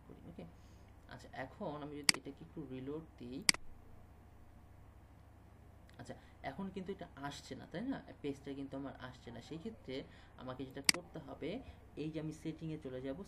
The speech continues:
সেটিং থেকে চলে যাব হচ্ছে রিডিংয়ে, ঠিক আছে? কারণ আমার হোম পেজটা এখানে সেট করে দিতে হবে, সেট করে না দিলে সে পাবে না। হোম পেজে গেলাম এবং আমি এখানে হোমটাকে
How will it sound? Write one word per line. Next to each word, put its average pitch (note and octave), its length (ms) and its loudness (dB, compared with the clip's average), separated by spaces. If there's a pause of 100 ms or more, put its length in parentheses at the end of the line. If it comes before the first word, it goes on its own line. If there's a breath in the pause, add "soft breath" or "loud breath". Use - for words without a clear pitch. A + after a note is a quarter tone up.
সেটিং C#3+ 320 -2
থেকে C#3 160 0
চলে B2+ 200 -2
যাব B2+ 180 0
হচ্ছে C#3 460 0
রিডিংয়ে, C3+ 460 6 (100)
ঠিক G3+ 120 -2
আছে? C4+ 220 8 (400 loud breath)
কারণ C#3 140 4
আমার D3+ 180 4
হোম D3+ 340 0
পেজটা D#3 380 2
এখানে E3 280 -2
সেট E3+ 240 0 (100)
করে C3+ 140 0
দিতে A#2+ 220 -2
হবে, A#2+ 100 -4
সেট C#3+ 180 -2 (100)
করে C#3+ 140 2
না C#3 160 0
দিলে F3+ 200 -2
সে C#3+ 160 -4 (120)
পাবে B2+ 240 4
না। - 280 10 (320 loud breath)
হোম C#3 220 2
পেজে D#3 300 4
গেলাম D#3+ 360 10
এবং C3+ 240 0
আমি C3 140 0
এখানে C#3+ 240 -4
হোমটাকে C3 580 0